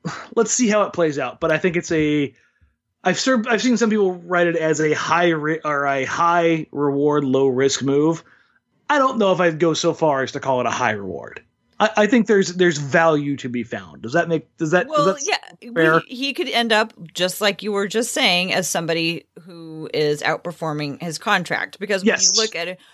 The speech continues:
Speaker 2: who he was playing with and who he was being coached by and the organizations that he's been with his career. So he was in Orlando, right? And then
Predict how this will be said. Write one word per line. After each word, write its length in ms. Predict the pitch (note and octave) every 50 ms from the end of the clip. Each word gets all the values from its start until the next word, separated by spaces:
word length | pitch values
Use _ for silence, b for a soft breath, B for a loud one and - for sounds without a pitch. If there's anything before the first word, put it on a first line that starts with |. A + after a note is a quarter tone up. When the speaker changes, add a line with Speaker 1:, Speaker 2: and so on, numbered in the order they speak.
| b b
Speaker 2:
who 180 | _ A#3 A#3 B3
he 180 | A#3 B3 C4 C4
was 200 | C4 C4 A#3 -
playing 340 | - B3+ A#3+ A3 A3+ A3
with 360 | F#3+ G3 F#3 F3 F3 F#3 - -
and 120 | - F3+ F3+
who 200 | F#3 G3 F#3 F#3
he 180 | F#3 F#3+ F3+
was 180 | E3+ F3 F3+ E3
being 300 | D#3+ F#3+ E3+ E3 E3 D#3+
coached 400 | D#3 - G#3+ G3+ G3+ - - -
by 180 | D#3+ C#3 C3 C3+
and 180 | C#3+ C#3 C#3+
the 60 | D3 D3
organizations 840 | - F3 E3+ E3 E3+ D#3+ D#3+ D#3 C#3+ G3+ B3 A#3 - G3+ E3+ E3 C#3
that 140 | D#3 D3+ -
he's 220 | D#3+ D#3+ D3+ C#3
been 280 | C3+ - G#3 A#3+ A#3 A3
with 220 | D3+ A2 F#2+ - -
his 220 | D#3+ C#3+ C#3+ -
career. 460 | - - C3+ C3 B2+ A2 G#2 B2+ D#3+
So 220 | E3 - F#3 D#3 D3+
he 160 | E3+ F3+ F3
was 220 | E3+ E3+ E3 D#3
in 160 | E3 D#3 D#3
Orlando, 540 | D3 D3 D#3 D3+ D3+ D#3 E3+ E3 D#3 D3 C#3 C3+
right? 300 | C3+ C3+ C#3+ D#3+ E3+ -
And 220 | - D#3 D#3 D#3
then 320 | D3 D3 D3 C#3+ D3 D#3+